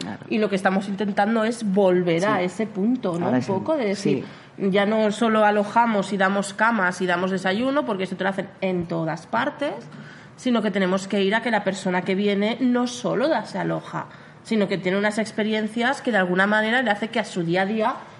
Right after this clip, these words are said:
Speaker 2: luego lo hagan mejor, se conecta en su caso con todos los elementos, ¿no? En mi caso, pues con la naturaleza y con el, con el terapeuta que venga o el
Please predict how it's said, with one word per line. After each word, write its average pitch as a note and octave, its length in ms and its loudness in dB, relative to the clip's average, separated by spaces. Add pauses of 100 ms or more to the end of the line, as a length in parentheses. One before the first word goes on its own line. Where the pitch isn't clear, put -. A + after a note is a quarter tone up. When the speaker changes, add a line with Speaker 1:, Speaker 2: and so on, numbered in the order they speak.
Speaker 2:
luego G3+ 200 4
lo G#3 100 2
hagan F#3 220 2
mejor, B3 340 -2 (100)
se A3+ 140 -2
conecta G#3 400 0
en F#3+ 140 -2
su F#3+ 100 -4
caso B3 300 -2 (300)
con A3 180 -2
todos G#3+ 160 0
los A#3+ 160 -6
elementos, A3+ 540 -2
¿no? A3 180 -2
En C#4 100 0
mi A3 80 -2
caso, G#3 240 -2
pues C4+ 160 -4
con C4 100 0
la A#3+ 80 2
naturaleza G3+ 540 0
y C4+ 80 -4
con A#3+ 180 -4
el, G#3 220 -2
con G3+ 220 0
el F#3+ 420 0
terapeuta G3 500 0
que A3+ 120 -4
venga A#3+ 280 0
o F#3+ 160 2
el F#3+ 80 -2